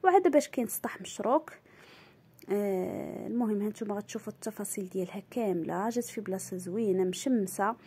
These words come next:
جات في الحريه، آه، سيدي مومن، جات حدا بيم. المهم اللي بغاها مرحبا يتواصل معنا ويجي يشوفها، مرحبا.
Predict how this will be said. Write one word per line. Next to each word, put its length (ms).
جات 140
في 120
الحريه، 880
آه، 420
سيدي 360
مومن، 540
جات 160
حدا 380
بيم. 440
المهم 460
اللي 180
بغاها 520
مرحبا 420
يتواصل 540
معنا 440
ويجي 260
يشوفها، 440
مرحبا. 520